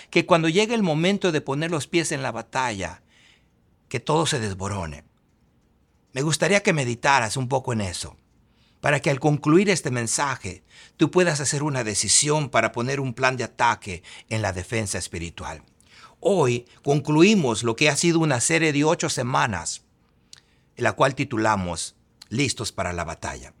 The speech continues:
Una cosa que he notado es que existen tres etapas de la vida de todo creyente y seguidor de Cristo. La etapa número uno, en la que cree que puede hacerlo todo.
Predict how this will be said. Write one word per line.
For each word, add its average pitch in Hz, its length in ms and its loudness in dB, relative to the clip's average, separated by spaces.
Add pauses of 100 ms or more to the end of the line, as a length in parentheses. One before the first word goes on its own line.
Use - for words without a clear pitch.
(120)
Una 269 280 4
cosa 214 320 4
que 185 80 0
he - 20 2
notado 156 400 2
es 135 120 0
que 170 80 2
existen 180 640 0
tres 277 320 4
etapas 220 520 4
de 131 100 0
la 123 100 4
vida 170 240 2
de 143 100 2
todo 175 280 -4
creyente 147 480 -2
y - 20 -6
seguidor 107 400 -2
de 98 100 -8
Cristo. - 420 -8 (720)
La 127 140 2
etapa 202 400 8
número 180 300 4
uno, 196 220 8
en 156 60 4
la 160 120 2
que 143 160 -2
cree 208 200 4
que 165 140 -2
puede 175 240 2
hacerlo 151 380 0
todo. 175 400 -2